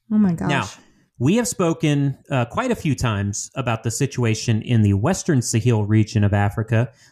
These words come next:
Speaker 2: as France has been asked to leave, while the Russian mercenary group Wagner has been
Speaker 1: Mm-hmm.
Speaker 2: invited to nations like Mali, Burkina Faso, and Nigeria in order to keep peace and fight against terrorists in the region.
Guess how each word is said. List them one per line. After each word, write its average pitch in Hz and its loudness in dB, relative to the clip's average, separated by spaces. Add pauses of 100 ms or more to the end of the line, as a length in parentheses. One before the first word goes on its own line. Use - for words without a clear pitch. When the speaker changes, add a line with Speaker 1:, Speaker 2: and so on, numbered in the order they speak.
(120)
Speaker 2:
as 113 0
France 151 0
has 160 2
been 123 2
asked 120 -4
to 113 0
leave, 110 2 (180)
while 113 0
the 113 0
Russian 120 0
mercenary 123 0
group 113 0
Wagner 117 -2 (360)
has 214 0
been 165 0
Speaker 1:
Mm-hmm. 117 2 (220)
Speaker 2:
invited 120 0
to 127 0
nations 117 0
like 101 -2
Mali, 135 -2
Burkina 120 -2
Faso, 117 0
and 135 2
Nigeria 110 0
in 127 0
order 170 0
to 135 -2
keep 139 -4
peace 202 2
and 143 -4
fight 147 -4
against 127 -4
terrorists 120 0
in 123 2
the 104 4
region. 107 0